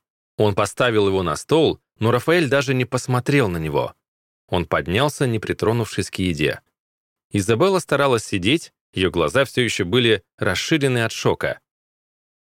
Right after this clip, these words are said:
«Подумайте о моем предложении», сказал Рафаэль, направляясь к двери. «Я уверен, что вы примете правильное решение».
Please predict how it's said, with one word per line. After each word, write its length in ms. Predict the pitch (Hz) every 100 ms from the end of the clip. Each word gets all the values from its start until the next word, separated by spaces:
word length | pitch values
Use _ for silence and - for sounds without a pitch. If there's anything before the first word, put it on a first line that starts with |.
| _ -
«Подумайте 560 | 311 247 143 107 -
о 20 | 113
моем 240 | 120 120
предложении», 760 | 120 123 143 135 82 73 73 - _
сказал 500 | - - 90 98 80
Рафаэль, 400 | 76 - 110 165
направляясь 580 | 131 110 101 101 101 92
к 60 | 95
двери. 440 | 95 76 65 - _ _ _ _ -
«Я 200 | 233 196
уверен, 320 | 160 147 190
что 200 | 175 156
вы 160 | 117 110
примете 540 | - 127 147 139 113 _ -
правильное 580 | 92 90 98 107 95
решение». 600 | 85 82 - 67 67 60